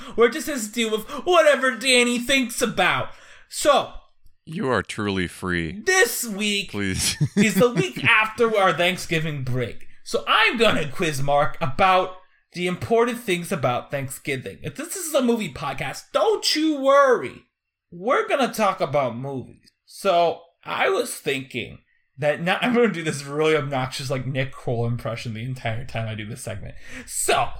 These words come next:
Speaker 1: I was thinking that what we could do is I could ask you three questions about Thanksgiving.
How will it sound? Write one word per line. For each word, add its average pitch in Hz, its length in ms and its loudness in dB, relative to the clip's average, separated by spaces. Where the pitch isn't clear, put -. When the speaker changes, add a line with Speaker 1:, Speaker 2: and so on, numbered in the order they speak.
Speaker 1:
I 262 220 4
was 302 240 -4
thinking - 560 -6
that 139 400 0
what 139 520 2
we 339 140 2
could 269 280 -4
do 143 340 -8
is 135 240 -8
I 143 120 -8
could 160 240 -8
ask 127 400 -6
you 131 100 -6
three 160 520 -8
questions - 760 -6
about 120 540 -6
Thanksgiving. 120 720 -6